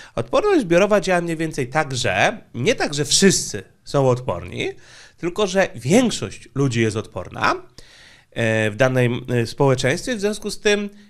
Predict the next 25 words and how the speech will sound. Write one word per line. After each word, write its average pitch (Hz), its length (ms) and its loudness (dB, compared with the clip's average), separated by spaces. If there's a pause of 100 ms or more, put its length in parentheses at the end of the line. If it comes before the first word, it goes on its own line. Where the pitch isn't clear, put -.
(120)
wirus 202 320 -2
nie 196 120 0
ma 190 120 0
z - 60 -4
kogo 180 280 2
na 170 100 0
kogo 156 260 -2
przeskoczyć, - 720 -4
bo 127 280 -4 (260)
nawet 185 300 -4
jak 170 180 -2
się 147 160 -4
zdarzy 160 420 -2
jakiś 143 360 -2
zakażony, 175 600 -2
to 233 140 -6
on 214 100 -6
z 151 80 -12
dużym 202 300 -4
prawdopodobieństwem, 175 880 -4 (320)
zanim 185 360 0
się 135 460 -4
wyleczy 143 760 2
lub 104 200 -6
umrze, 98 380 0